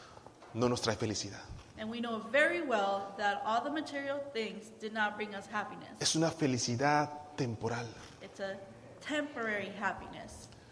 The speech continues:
Speaker 1: Por tanto, hermanos, ¿por qué, si viene Navidad, no nos preparamos de una manera bíblica?
Speaker 2: So if Christmas is coming, why don't we prepare ourselves in the biblical way?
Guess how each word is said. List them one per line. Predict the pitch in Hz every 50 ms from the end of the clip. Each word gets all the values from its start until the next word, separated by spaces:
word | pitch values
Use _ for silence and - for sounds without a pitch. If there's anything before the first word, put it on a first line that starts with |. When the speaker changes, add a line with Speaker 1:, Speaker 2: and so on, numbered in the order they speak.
| - - - - -
Speaker 1:
Por | - 202 -
tanto, | - 285 277 - 185
hermanos, | 151 139 135 123 131 131 - - - - - - - - - - - - - - - - - - - - - - - - - - - - - - - - -
¿por | - 214 226
qué, | - - 262 262 262 262 240 - - - - - - - - -
si | - - 214
viene | 208 240 262
Navidad, | 240 226 208 190 175 160 196 202 196 - - - - - - - - - -
no | 214
nos | 226 226 -
preparamos | - - 208 208 - 185 170 190 202 202 180 165 156 151 147 - - - - - - - - - - - - - - - - - - - - - -
de | 139 185
una | 196 202
manera | 185 180 160 160 165 165 160 135 123 120 - - - - - - - - - - -
bíblica? | 147 180 165 156 143 - - - - - - - - - - - - - -
Speaker 2:
So | - 269
if | 277 269 - -
Christmas | 330 330 339 330 359 381 370 -
is | 349 339 - -
coming, | - 226 202 202 208 208 208 208 208 202 -
why | 214 214 233
don't | 262 302 311 294
we | 285 285 277 285
prepare | 277 285 277 - - - 269 269 269
ourselves | 262 233 214 202 - 196 180 185 190 185 185 - - -
in | 208 202 208
the | 202
biblical | 196 247 247 247 269 254 254 240 202 180
way? | 175 - - - -